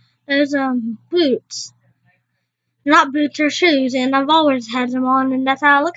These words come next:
famous. But anyway, um, I am not gonna teach you how to become it.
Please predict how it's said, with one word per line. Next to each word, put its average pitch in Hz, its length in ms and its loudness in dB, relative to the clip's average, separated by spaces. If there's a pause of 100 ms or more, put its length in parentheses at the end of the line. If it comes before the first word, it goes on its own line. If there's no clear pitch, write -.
(220)
famous. 214 400 -4 (1400)
But 403 100 6
anyway, 339 800 6
um, 277 340 4
I 311 220 6
am 311 100 -4
not 311 180 0
gonna 320 180 2
teach 302 280 -10
you 302 160 -4
how 285 120 0
to 277 80 -4
become 233 460 -10
it. - 220 -20